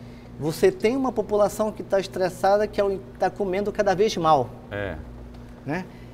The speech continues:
Speaker 1: E
Speaker 2: Com a corre-corre, né? Que é comer
Speaker 1: Isso,
Speaker 2: rápido e
Speaker 1: comer rápido. Comemos mal e, além disso, a qualidade da alimentação não é boa. E todo mundo sabe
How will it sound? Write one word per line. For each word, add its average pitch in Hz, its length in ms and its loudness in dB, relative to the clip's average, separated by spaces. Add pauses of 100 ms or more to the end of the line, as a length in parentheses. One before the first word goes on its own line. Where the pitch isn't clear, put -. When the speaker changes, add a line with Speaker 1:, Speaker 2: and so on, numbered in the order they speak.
(260)
Speaker 1:
E 233 360 2
Speaker 2:
Com 113 80 0
a 113 80 0
corre-corre, 131 640 2
né? 120 140 -2
Que 120 100 -8
é 120 40 -8
comer 208 320 6
Speaker 1:
Isso, 107 100 0
Speaker 2:
rápido 123 520 0
e 117 120 -6
Speaker 1:
comer 107 220 0
rápido. 151 420 0
Comemos 202 520 2
mal 220 520 2
e, 196 100 4
além 196 300 6
disso, 196 360 0
a 202 60 4
qualidade 185 600 6
da 185 80 2
alimentação 175 640 -2
não 180 140 -2
é 180 40 0
boa. 139 320 2 (920)
E 320 100 6
todo 370 280 6
mundo 320 200 2
sabe 156 600 2